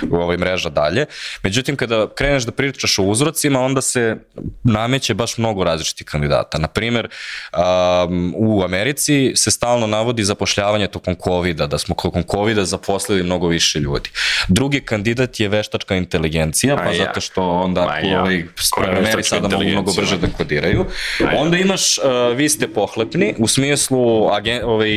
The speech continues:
Speaker 1: uh, pr-, firme su se previše brzo razvijale i zbog toga to je bilo neodrživo i sada mora da dođe do te korekcije.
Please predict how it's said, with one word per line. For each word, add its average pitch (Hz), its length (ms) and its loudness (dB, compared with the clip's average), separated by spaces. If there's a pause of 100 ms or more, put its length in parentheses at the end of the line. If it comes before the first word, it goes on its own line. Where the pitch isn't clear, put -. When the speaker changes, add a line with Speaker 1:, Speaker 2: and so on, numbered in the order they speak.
(140)
Speaker 1:
uh, 98 160 2
pr-, 120 200 -4
firme 139 320 0
su - 180 -2
se 110 160 0
previše 139 600 0
brzo 101 440 0
razvijale 107 840 2 (300)
i 120 140 2
zbog 117 220 -2
toga 123 280 0
to - 180 -2
je 120 60 0
bilo 123 240 0
neodrživo 113 880 0
i 131 60 2
sada 113 300 0
mora 107 240 0
da 95 120 -2
dođe 90 300 -2
do 85 120 -2
te 90 180 -2
korekcije. 95 800 -2